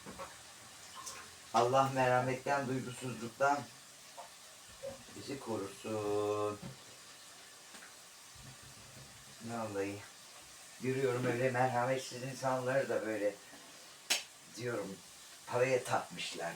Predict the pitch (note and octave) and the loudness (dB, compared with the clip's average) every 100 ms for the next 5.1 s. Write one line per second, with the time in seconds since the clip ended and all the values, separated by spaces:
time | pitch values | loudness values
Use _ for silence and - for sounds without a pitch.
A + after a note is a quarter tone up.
0 | - - - - - C#3 C#3+ - - - | -6 -8 -6 2 4 4 2 -4 -16 -16
1 | - G3 - - - - - - - - | -10 -12 -12 -16 -16 -14 -16 12 12 12
2 | - G3+ G#3 C#3 A#2+ G#2 G#2 G2 G2 F#2+ | 10 10 10 8 8 4 4 6 6 6
3 | G2 G2+ G#2+ F#2+ - A#2+ C3+ B2 - B2 | 2 4 4 4 2 0 0 0 4 4
4 | B2 A#2+ B2+ A#2 C3 B2+ C#3+ C3+ G2 G2 | 8 6 6 0 2 6 6 6 6 2